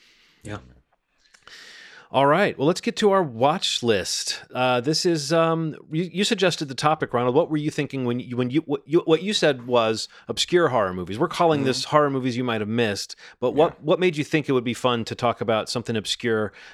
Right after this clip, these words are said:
Speaker 2: uh, but s-, kinda stay on topic? 'Cause we usually do something horror related for this Halloween episode.
Speaker 3: I think I just get sick of people talking about the same shit. And, you know, you, you just see, <laughs> you know, and,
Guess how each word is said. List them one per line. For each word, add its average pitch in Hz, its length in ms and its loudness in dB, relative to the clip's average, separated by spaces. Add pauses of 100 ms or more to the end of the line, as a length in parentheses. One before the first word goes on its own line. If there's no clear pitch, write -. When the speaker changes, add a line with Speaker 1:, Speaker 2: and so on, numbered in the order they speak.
Speaker 2:
uh, 101 120 -4
but 104 120 -2
s-, - 140 -6
kinda 127 200 -2
stay 127 180 2
on 101 140 -4
topic? - 340 -2
'Cause - 140 -8
we 139 80 0
usually 120 180 -2
do 104 100 -4
something 98 260 -8
horror 95 260 -4
related 85 340 -8
for - 80 -20
this 87 200 -12
Halloween 92 540 -8
episode. - 600 -12 (720)
Speaker 3:
I 113 80 -10
think 170 240 -4
I 160 80 -2
just 139 240 -6
get 113 160 -6
sick - 240 -10
of 101 100 -8
people 90 260 -12
talking 87 320 -4
about 78 200 -10
the - 80 -20
same 73 260 -12
shit. - 400 -16 (640)
And, 82 180 -14
you 85 120 -8
know, 85 80 -8
you, 85 160 -10 (100)
you 92 140 -8
just - 240 2
see, 92 480 -2 (320)
<laughs> - 320 -2
you 139 100 6
know, 175 260 6
and, 135 140 0